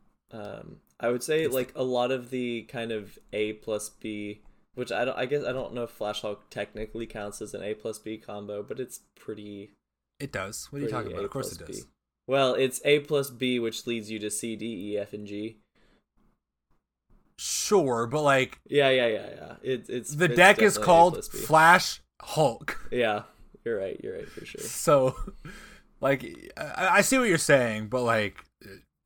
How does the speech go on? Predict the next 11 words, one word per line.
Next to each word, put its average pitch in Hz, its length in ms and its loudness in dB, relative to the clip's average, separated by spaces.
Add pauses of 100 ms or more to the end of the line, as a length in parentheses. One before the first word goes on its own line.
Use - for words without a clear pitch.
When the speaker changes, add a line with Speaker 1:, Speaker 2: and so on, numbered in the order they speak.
(160)
Speaker 2:
I, 139 100 -6 (120)
I 139 40 2
think 139 240 0
it 127 120 2
definitely 113 420 -2
counts. - 520 -18 (1600)
Um, 104 500 -6 (720)
yeah, 202 200 4
uh, 170 320 2
and 190 140 0
I, 190 140 0